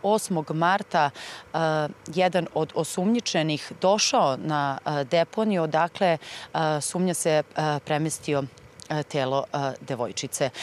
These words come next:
E, tokom dana je policija, veliki broj policije i pripadnika žandarmerije je pretraživala i selo Luka, kao i ok-, okolinu sela Luka, gde se nalazi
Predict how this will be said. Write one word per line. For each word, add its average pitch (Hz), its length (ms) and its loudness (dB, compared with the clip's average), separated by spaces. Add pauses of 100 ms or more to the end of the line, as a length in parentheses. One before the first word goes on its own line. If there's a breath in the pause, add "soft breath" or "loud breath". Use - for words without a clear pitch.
(220 loud breath)
E, 170 140 2
tokom 190 280 0
dana 196 360 4
je 180 260 4
policija, 180 640 2
veliki 175 280 2
broj 160 180 2
policije 170 600 0 (260)
i 180 80 -4
pripadnika 180 420 -2
žandarmerije 180 600 2
je 175 140 4
pretraživala 185 680 0 (320 loud breath)
i 220 100 2
selo 196 340 4
Luka, 180 460 0 (840)
kao 185 400 4
i 180 280 0 (340 loud breath)
ok-, 233 380 2
okolinu 190 500 2
sela 147 300 4
Luka, 165 460 2
gde 156 320 0
se - 140 -2
nalazi 160 600 2